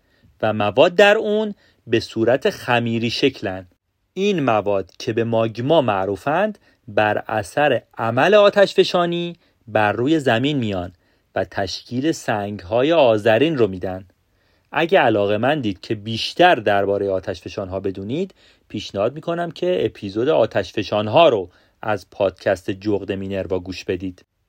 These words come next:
ضخامت گوشته کره زمین حدود دو هزار و نهصد کیلومتره.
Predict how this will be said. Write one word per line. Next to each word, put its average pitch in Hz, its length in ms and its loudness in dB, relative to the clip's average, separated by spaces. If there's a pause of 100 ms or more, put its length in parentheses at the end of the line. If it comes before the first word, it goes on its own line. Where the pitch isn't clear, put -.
(160)
ضخامت 208 720 2
گوشته 185 480 0
کره 175 260 2
زمین 156 600 0 (160)
حدود 110 280 -6
دو 156 220 -2
هزار 147 380 2
و 180 60 0
نهصد 139 640 -2
کیلومتره. 92 720 -10